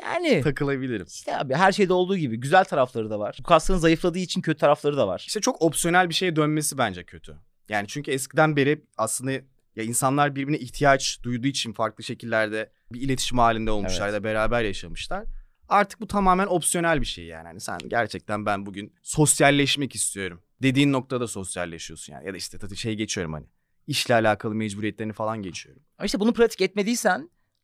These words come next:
Speaker 1: sosyalleşmek istiyorum deyince de sosyalleşemiyorsun. Bu bir
Speaker 2: Evet.
Speaker 1: yetenek, bu bir kas yani. Ben bunu çok iyi gözlemleyebiliyorum kendimde de.
Speaker 2: Hem öyle hem de ya çok böyle şey oluyor ya.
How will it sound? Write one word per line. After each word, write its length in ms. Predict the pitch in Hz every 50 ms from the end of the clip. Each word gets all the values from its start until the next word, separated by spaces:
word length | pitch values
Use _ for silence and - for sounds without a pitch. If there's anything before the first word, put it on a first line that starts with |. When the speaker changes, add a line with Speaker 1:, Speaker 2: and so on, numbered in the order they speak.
| _ _ _
Speaker 1:
sosyalleşmek 640 | - - - 175 170 - 214 202 208 - 233 220
istiyorum 320 | 196 - - - 214 214 202
deyince 140 | 202 196 226
de 60 | 214
sosyalleşemiyorsun. 920 | - 180 165 - 180 165 160 147 - 165 147 147 123 113 - - - 240
Bu 80 | 247 214
bir 40 | 143
Speaker 2:
Evet. 120 | 165 214
Speaker 1:
yetenek, 360 | 202 160 208 208 202 175 131
bu 100 | 156 165
bir 60 | 180
kas 300 | - - 196 180 175 -
yani. 180 | - 127 120 127
Ben 120 | 135 139
bunu 80 | 151 160
çok 200 | - 185 165 -
iyi 100 | 190 170
gözlemleyebiliyorum 680 | 156 160 156 147 160 151 160 156 156 151 147 160 147 135
kendimde 360 | - 131 117 110 110 107 107
de. 60 | 180
Speaker 2:
Hem 140 | 196 220 226
öyle 340 | 226 233 240 247 269 277 233
hem 260 | 226 233 226 220 208
de 240 | 226 226 220 226 - -
ya 300 | 156 160 185 247 262 247 196
çok 280 | - - 262 240 - -
böyle 200 | 233 233 233 220
şey 240 | - - 226 226
oluyor 260 | 202 156 123 117 101 92
ya. 280 | 92 92 92 98 117